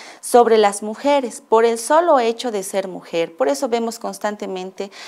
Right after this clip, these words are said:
tantos hechos de feminicidio, ¿no? Hombres que golpean a sus parejas hasta matarlas,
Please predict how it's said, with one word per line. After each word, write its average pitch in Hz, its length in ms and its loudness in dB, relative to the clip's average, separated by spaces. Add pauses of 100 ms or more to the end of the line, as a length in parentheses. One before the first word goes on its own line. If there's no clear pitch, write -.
(180)
tantos 226 560 -6
hechos 196 340 -8
de 180 80 -8
feminicidio, 170 880 -12
¿no? 214 200 -4
Hombres 196 320 -6
que 180 100 -10
golpean 180 560 -6
a 180 60 -14
sus - 200 -18
parejas 175 480 -8
hasta 170 320 -12
matarlas, 170 800 -14